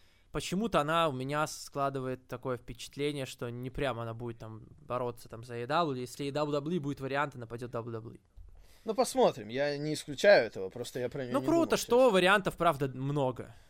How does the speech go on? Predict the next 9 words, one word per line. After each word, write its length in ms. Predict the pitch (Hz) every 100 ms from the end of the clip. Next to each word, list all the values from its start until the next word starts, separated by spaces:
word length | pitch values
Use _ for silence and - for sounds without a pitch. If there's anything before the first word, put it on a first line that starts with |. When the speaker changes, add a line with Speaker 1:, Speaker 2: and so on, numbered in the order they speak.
| - -
Speaker 1:
И 120 | 127
интересно 400 | 131 151 127 196
Speaker 2:
Наверное, 320 | 302 370 311
Speaker 1:
будет. 100 | 254
Speaker 2:
я 120 | 269
бы 120 | 240
хотел 380 | 226 220 - 233
увидеть 380 | 196 196 175 156
Бьянку 640 | 135 143 185 208 - 143